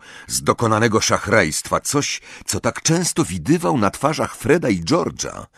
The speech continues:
Sfrunął z okna jak ptak, a Harry już go kiedyś widział, ale za nic nie mógł sobie przypomnieć, gdzie.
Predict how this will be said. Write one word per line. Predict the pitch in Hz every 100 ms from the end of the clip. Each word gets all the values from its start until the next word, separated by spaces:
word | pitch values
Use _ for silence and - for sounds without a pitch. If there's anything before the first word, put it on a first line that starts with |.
| - - - -
Sfrunął | - - 151 123 90 85
z |
okna | - 107 - 92
jak | 82 -
ptak, | - 107 117 - - - -
a | 104
Harry | 104 113 123
już | 113 123
go | 117 131
kiedyś | - 139 139 101
widział, | 117 196 - 80 73
ale | 85 87
za | - 120
nic | 151 123 - 87
nie | 110 143
mógł | 165 175 175
sobie | 160 139 -
przypomnieć, | - 98 - 92 98 113 143 - - - - -
gdzie. | 92 - - 233 165 - - -